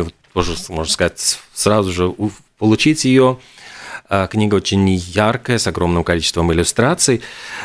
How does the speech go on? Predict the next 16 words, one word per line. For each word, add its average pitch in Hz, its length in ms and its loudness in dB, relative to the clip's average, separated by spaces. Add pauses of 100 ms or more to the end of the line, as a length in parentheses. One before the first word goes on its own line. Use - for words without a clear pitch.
(380)
Э, 113 1080 2
Висконти 147 520 0
ведь 127 340 2
это 120 260 0
и 113 360 2 (280)
ваша 113 380 2
любовь 104 480 2
всей 98 220 0
жизни, 123 420 2
тема 101 380 2 (180)
кандидатской 95 500 0
диссертации. 113 1080 2 (400)
И 110 520 4 (220)
в, 104 200 4
как - 240 -2
раз 104 220 0